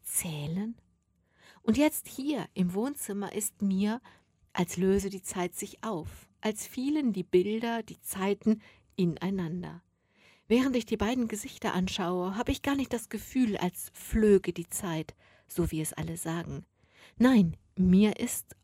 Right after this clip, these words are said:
als stünde sie still. Die beiden sind so unverändert und doch so gewandelt.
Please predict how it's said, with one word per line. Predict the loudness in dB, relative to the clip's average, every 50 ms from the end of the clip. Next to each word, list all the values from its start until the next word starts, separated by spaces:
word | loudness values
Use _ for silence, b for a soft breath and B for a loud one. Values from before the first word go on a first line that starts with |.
| _ _ _
als | 4 4 4 4 0
stünde | 4 6 6 8 8 6 2
sie | -2 -6 -6
still. | -4 -6 -4 -2 -2 -2 -2 -2 -4 -8 -12 _ _ _ _ _ _ _ _ _ _ _ _ _ _ -2
Die | 0 2
beiden | 2 4 4 4 4 6 6 6 6 4
sind | 4 6 6 6 4 2
so | 0 2 4 6 6 4 2 _ _ _
unverändert | 6 6 6 6 4 0 0 -2 -2 0 2 6 8 10 8 8 6 2 -4 -8 -14 -20 _ _ _ _ _ _ _ _ _ _ _ _
und | 2 4 4 4 2
doch | 0 0 -2 -4 -10
so | -14 -8 -6 -6 -4
gewandelt. | -4 -4 -2 -2 0 2 2 0 0 -4 -8 -14 -16 -20